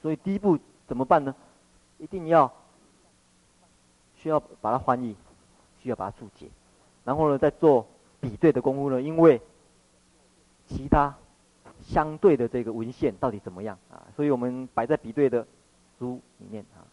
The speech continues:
这边有提到哈，呃，根据印度中论颂的著述说，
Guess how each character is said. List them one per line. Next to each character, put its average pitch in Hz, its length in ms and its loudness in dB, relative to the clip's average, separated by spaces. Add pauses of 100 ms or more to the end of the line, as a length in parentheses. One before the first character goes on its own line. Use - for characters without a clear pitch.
(1600)
这 185 80 -2
边 175 140 2
有 - 0 -
提 147 140 -2
到 147 180 4
哈， 107 220 -4 (500)
呃， 117 260 -6
根 165 200 -4
据 175 160 -8
印 151 160 -10
度 131 300 -2 (240)
中 151 140 -2
论 151 140 -6
颂 147 140 -6
的 123 60 -4
著 135 180 -8
述 123 160 -10
说， 120 240 -4